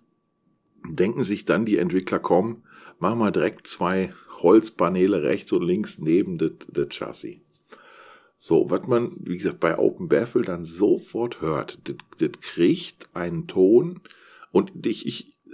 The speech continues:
also ich übertreibe jetzt sozusagen, wie stark der ausgeprägt ist. Ich, ich übertreibe aber nicht vom Sound, der da passiert.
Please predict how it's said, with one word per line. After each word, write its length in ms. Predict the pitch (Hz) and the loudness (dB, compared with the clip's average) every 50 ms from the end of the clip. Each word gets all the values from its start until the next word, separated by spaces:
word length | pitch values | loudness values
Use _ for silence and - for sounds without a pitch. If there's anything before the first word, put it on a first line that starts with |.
| - _ - | -20 _ -8
also 220 | - - - - | -6 -4 -4 -4
ich 140 | - - - | -6 -4 -4
übertreibe 720 | - - - 104 - - - - - - 127 185 185 165 180 | 0 4 4 4 4 2 -4 -2 2 6 6 6 8 10 8
jetzt 340 | 165 143 143 131 131 - - | 8 8 6 2 -2 -2 2
sozusagen, 760 | - 123 120 - - - 110 101 107 98 98 98 92 113 - - - - - - | 2 2 2 2 -4 -10 -10 -8 -4 -2 -2 -2 -4 -6 -12 -14 -18 -20 -20 -18
wie 380 | - 107 95 92 92 104 120 120 | -14 -12 -12 -10 -8 -6 -6 -6
stark 440 | - - - - 92 98 107 - - | -6 -6 -4 -2 -2 -2 -2 -2 0
der 180 | - 80 - | 0 0 2
ausgeprägt 840 | - 104 135 175 175 - - - - - - - 80 73 - - - | 6 8 8 8 8 6 0 -4 -4 -4 -2 0 0 0 0 -2 -6
ist. 120 | - - | -8 -6
Ich, 220 | - - - - - | -8 -10 -10 -10 -12
ich 160 | - - - | -8 -2 2
übertreibe 600 | 113 - 104 92 - - - - 113 120 117 113 | 2 2 2 2 -2 -4 0 4 4 6 6 4
aber 180 | 90 - 82 | 2 0 -2
nicht 460 | 80 76 82 95 131 180 170 - - - | -4 -2 -2 -2 -2 -2 -4 -8 -16 -16
vom 260 | - - 147 135 131 | -10 -4 -4 -4 -4
Sound, 500 | 127 - - 131 117 117 87 69 64 - | -4 -2 2 2 4 4 2 0 -2 -4
der 80 | 65 | -6
da 140 | - - - | -4 -6 -6
passiert. 580 | - - 62 - - - - - - - - | -8 -8 -10 -10 -10 -12 -10 -12 -12 -12 -16